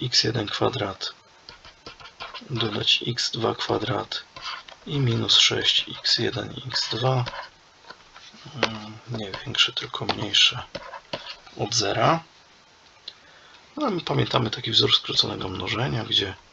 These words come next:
a dodać b do kwadratu było równe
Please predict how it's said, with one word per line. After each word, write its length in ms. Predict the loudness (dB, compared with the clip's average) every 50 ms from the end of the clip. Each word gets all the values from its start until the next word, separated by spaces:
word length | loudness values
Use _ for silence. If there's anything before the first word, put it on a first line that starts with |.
| -18 -18 -16 -16 -18 -18 -18 -18 -16 -16 -16 -16 -20 -20 -20 -20 -16 -10 -4
a 140 | -2 -2 -2
dodać 460 | 0 -2 -2 0 0 0 0 0 -2
b 280 | -2 -2 -2 -4 -4 -6 -8 -6
do 220 | 0 2 2 2
kwadratu 680 | 2 0 0 0 0 0 2 0 0 2 2 0 0 -2 -2 -6 -8 -8 -8 -10 -16 -20 -20 -20 -20 -20 -20 -20 -20 -18 -14 -10 -4
było 180 | 2 2 4 4
równe 440 | 4 2 0 0 0 0 -2 -2